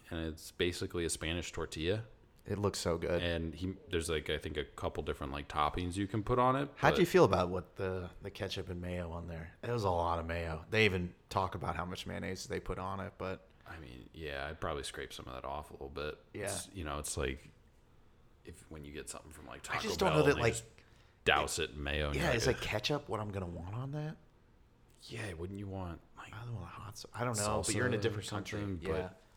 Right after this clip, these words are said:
Speaker 1: yeah, but, I mean, it's a mix of probably, like, it was probably, like, he figured this out, just whatever ingredients were lying around, and that's just what he's done, like, ever since, if I had to guess.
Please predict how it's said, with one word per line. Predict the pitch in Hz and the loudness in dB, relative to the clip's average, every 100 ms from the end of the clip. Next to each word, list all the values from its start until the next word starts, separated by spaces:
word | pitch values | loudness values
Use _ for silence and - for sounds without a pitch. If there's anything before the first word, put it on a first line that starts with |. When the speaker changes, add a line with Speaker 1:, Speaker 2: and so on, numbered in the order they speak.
| - | -10
Speaker 1:
yeah, | 82 76 67 65 98 | -2 -2 -2 -4 0
but, | 98 | 4
I | 90 | 4
mean, | 87 80 | 2 0
it's | 80 - - | -4 -6 -8
a | 82 | -10
mix | 80 78 - | -8 -8 -10
of | 69 69 - - | -12 -14 -16 -10
probably, | - - - | -10 -8 -10
like, | - - - - - - | -10 -12 -18 -20 -20 -2
it | - | 4
was | 143 | 4
probably, | - 208 277 80 | 8 8 8 4
like, | 71 - - | 2 -4 -18
he | - - | -10 -8
figured | - 101 92 80 | -2 2 2 0
this | 78 80 | -2 -2
out, | 76 73 | -2 -4
just | 76 73 - - - | -6 -10 -12 -16 -6
whatever | 80 80 78 69 | -4 -2 -2 -4
ingredients | 64 67 71 73 67 - | -6 -8 -8 -8 -10 -12
were | - | -14
lying | - - 65 | -10 -10 -10
around, | 67 65 67 65 | -10 -8 -8 -10
and | 65 65 | -12 -12
that's | 69 | -14
just | - - | -14 -14
what | - 53 | -14 -14
he's | - | -12
done, | 60 64 | -10 -10
like, | 60 62 | -12 -14
ever | - | -14
since, | - - 67 - | -12 -10 -12 -14
if | - | -14
I | |
had | - | -14
to | - | -14
guess. | - 62 58 - - | -12 -10 -10 -10 -12